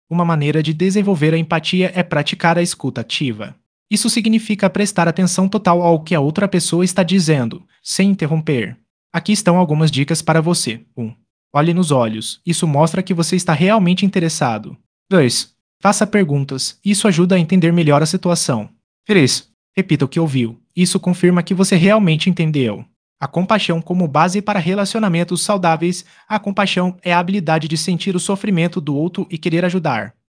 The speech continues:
É como um abraço caloroso que conforta quem está passando por dificuldades. Quando você é compassivo,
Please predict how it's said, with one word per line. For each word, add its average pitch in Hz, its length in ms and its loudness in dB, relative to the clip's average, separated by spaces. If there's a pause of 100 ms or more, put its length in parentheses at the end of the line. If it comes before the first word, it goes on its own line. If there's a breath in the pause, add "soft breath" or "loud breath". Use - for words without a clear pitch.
(140)
É 175 80 -4
como 170 220 -2
um 202 80 0
abraço 170 360 -2
caloroso 180 540 -2
que 175 100 -8
conforta 180 480 -4
quem 170 200 -4
está 175 240 -2
passando 160 420 -4
por 160 160 -4
dificuldades. 143 960 -6 (340)
Quando 151 200 0
você 196 400 -2
é 185 80 0
compassivo, 180 840 -2